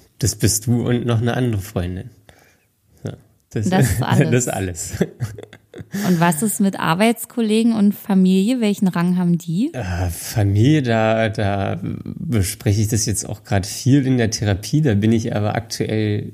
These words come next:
Speaker 1: dabei, keinen Kontakt zu
Speaker 2: Mit
Speaker 1: halten.
Speaker 2: Absicht?
Speaker 1: Ähm, also
Speaker 2: Mhm.
Speaker 1: ver-, ja, mit Absicht, ähm, weil, weil ich da erstmal so ein paar, paar Sachen klären will für mich und mit der Therapeutin.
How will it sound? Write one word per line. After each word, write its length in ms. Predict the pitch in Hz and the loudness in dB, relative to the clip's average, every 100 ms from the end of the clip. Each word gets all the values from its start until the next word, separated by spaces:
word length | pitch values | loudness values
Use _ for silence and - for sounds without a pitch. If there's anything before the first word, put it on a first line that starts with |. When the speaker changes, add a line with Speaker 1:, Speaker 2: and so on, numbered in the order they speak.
| - | -14
Speaker 1:
dabei, 800 | - 104 98 98 90 101 - - - _ _ _ _ - | -4 -2 -2 -2 -2 -2 -4 -6 -16 _ _ _ _ -20
keinen 320 | - 101 120 | -4 0 0
Kontakt 480 | - 139 135 143 - | 0 -2 -2 -6 -4
zu 100 | - | 0
Speaker 2:
Mit 100 | 156 135 | 2 2
Speaker 1:
halten. 60 | |
Speaker 2:
Absicht? 440 | - 185 214 165 - - - - _ - | 0 -2 -2 -4 -6 -20 -20 -20 _ 0
Speaker 1:
Ähm, 280 | 98 98 98 | 2 4 6
also 160 | 90 | 6
Speaker 2:
Mhm. 40 | 208 | 6
Speaker 1:
ver-, 180 | 247 - - _ - | 4 -2 -6 _ -2
ja, 220 | 110 92 | 2 4
mit 160 | 92 92 | 2 0
Absicht, 540 | - - 147 143 - - | -2 0 0 -2 -8 -2
ähm, 440 | 104 98 98 92 | 0 2 2 2
weil, 200 | 110 98 | 2 4
weil 60 | 98 | 2
ich 100 | 92 | 2
da 80 | 98 | 0
erstmal 360 | 95 - 95 | 0 0 0
so 100 | 90 | 0
ein 80 | 92 | 0
paar, 340 | - 95 92 95 | 0 -2 0 -2
paar 260 | - 95 | -2 0
Sachen 280 | 92 87 92 | 0 0 -2
klären 380 | - 101 104 123 | -2 2 2 2
will 100 | 127 | 2
für 160 | 127 107 | 0 0
mich 360 | 107 147 - - | 2 0 -4 -4
und 180 | 92 | -2
mit 140 | 92 - | -2 -2
der 120 | 101 | -4
Therapeutin. 680 | - 117 107 98 110 143 | -4 -8 -4 0 0 0